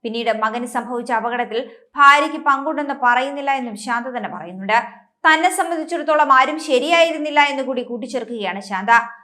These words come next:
മകന്റെ കൂടെ കൂടിയവർ ആരും അവനോടോ അവൻ കൊണ്ടു നടക്കുന്ന കലയോടോ സ്നേഹമോ ആത്മാർത്ഥതയോ ഒന്നും ഉള്ളവരായിരുന്നില്ല എന്നും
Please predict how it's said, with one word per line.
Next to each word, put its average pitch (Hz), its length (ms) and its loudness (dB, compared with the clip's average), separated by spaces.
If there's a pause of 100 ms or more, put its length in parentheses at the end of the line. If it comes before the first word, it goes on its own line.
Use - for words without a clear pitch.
(140)
മകന്റെ 220 280 -2
കൂടെ 233 220 -4
കൂടിയവർ 240 400 -2
ആരും 226 220 4 (120)
അവനോടോ 240 540 0
അവൻ 240 200 0
കൊണ്ടു 247 240 -6
നടക്കുന്ന 269 320 -4
കലയോടോ 254 540 0 (160)
സ്നേഹമോ 349 640 4
ആത്മാർത്ഥതയോ 330 540 0
ഒന്നും 302 160 -6
ഉള്ളവരായിരുന്നില്ല 285 680 0
എന്നും 254 600 0